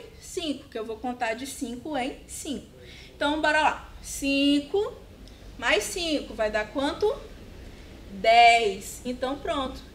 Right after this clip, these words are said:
Eu já achei quanto vale o ponto A. Agora, quinze,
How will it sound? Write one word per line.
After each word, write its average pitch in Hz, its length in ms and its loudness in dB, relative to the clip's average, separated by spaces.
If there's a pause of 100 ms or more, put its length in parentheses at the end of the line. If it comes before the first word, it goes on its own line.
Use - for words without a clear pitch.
(100)
Eu 214 100 -2
já 220 220 2
achei 226 420 -2
quanto 277 320 -4
vale 226 540 -2
o 233 80 -6
ponto 233 460 -10
A. 254 200 -6 (600)
Agora, 247 500 4
quinze, 302 960 0